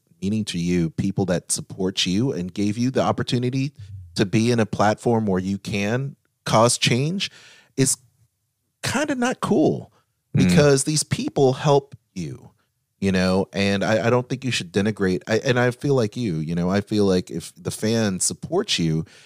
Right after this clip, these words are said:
Speaker 1: you owe it to your fans to not belittle them, no matter what size, uh, side of, of the political spectrum they're, they're at, because they put you there.
Speaker 2: Yeah.
Speaker 1: You know, it's like, uh, but, but I mean, you know, we don't want this to be a political discussion, but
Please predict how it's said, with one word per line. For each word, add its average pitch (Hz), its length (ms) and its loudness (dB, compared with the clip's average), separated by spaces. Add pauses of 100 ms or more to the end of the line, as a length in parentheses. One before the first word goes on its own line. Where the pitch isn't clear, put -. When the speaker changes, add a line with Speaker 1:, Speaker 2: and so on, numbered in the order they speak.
(140)
Speaker 1:
you 123 280 0
owe 156 180 6
it - 140 0
to 107 120 0
your 85 200 -2
fans 95 600 0
to - 200 -2
not 113 300 0
belittle 117 420 2
them, 65 380 -10 (280)
no 139 80 2
matter 143 240 4
what 135 300 0
size, 82 600 0 (120)
uh, 95 120 2
side 85 340 2
of, 76 240 -6
of 78 200 -8
the 80 100 -8
political 82 440 -2
spectrum 76 540 -6
they're, 76 320 -4
they're 80 220 -4
at, 80 260 -2 (140)
because 107 400 0
they 101 120 0
put - 380 -2
you 78 80 -8
there. - 300 -18 (800)
Speaker 2:
Yeah. 87 180 0
Speaker 1:
You 82 60 0
know, 87 180 2
it's - 120 -2
like, 82 220 0
uh, 98 160 2 (220)
but, 135 240 4
but 131 180 4
I 135 60 6
mean, 135 200 0
you 147 120 2
know, 139 60 6
we 123 120 4
don't 135 140 4
want 101 180 2
this 101 180 2
to 90 100 0
be 82 300 -2
a 80 80 -2
political 101 480 0
discussion, 73 640 -4
but 90 220 0